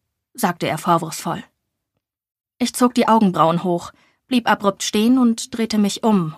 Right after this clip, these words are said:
um ihn über das Treppengeländer hinweg anzuschauen. "Hat sie das wirklich?" Ich warf ihm einen gespielt erstaunten Blick zu.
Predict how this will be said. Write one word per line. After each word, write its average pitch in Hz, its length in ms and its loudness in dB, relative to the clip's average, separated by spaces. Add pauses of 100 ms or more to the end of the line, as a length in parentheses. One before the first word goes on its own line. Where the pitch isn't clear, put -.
um 185 160 -4
ihn 175 100 -4
über 180 240 -2
das 170 160 -6
Treppengeländer 175 680 -4
hinweg 175 400 -6
anzuschauen. 185 580 -4 (800)
"Hat - 160 -4
sie 208 120 2
das 190 260 2
wirklich?" 277 500 -6 (840)
Ich - 160 -6
warf 208 180 2
ihm 220 100 0
einen 190 220 -2
gespielt 202 440 -4
erstaunten 190 500 -4
Blick 196 260 -6
zu. 170 180 -12